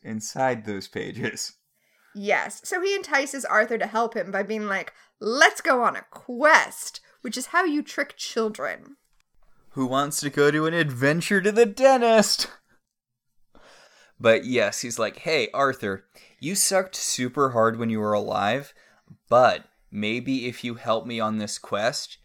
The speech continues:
Speaker 1: you'll suck less and they'll let you go to heaven." I mean, it's worked for people who were way worse than you, so.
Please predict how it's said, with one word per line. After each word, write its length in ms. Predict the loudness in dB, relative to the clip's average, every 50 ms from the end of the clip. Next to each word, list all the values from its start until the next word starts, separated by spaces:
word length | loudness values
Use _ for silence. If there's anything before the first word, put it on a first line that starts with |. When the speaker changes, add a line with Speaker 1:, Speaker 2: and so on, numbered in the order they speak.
| _ _ _ _
Speaker 1:
you'll 200 | -10 -8 -6 -6
suck 480 | -4 -6 -4 -2 -2 -2 -2 -2 -6 -10
less 360 | -6 -4 -4 -4 -4 -4 -6
and 200 | -6 -6 -4 -4
they'll 120 | -2 -2 -2
let 200 | -4 -6 -6 -8
you 100 | -10 -8
go 220 | -8 -6 -6 -6
to 100 | -6 -8
heaven." 540 | -8 -8 -8 -8 -6 -4 -6 -6 -6 -6 -6
I 80 | -6
mean, 160 | -4 -4 -4 -4
it's 260 | -4 -6 -8 -8 -4
worked 220 | -4 -4 -4 -4
for 120 | -6 -8 -8
people 320 | -6 -6 -6 -6 -6 -6
who 120 | -6 -4
were 200 | -2 -2 -2 -2
way 320 | -4 -6 -6 -2 -2 -2 -2
worse 300 | -2 -2 -4 -6 -6 -8
than 220 | -12 -10 -10 -8
you, 240 | -8 -8 -8 -8 -10
so. 360 | -10 -10 -8 -6 -6 -6 -8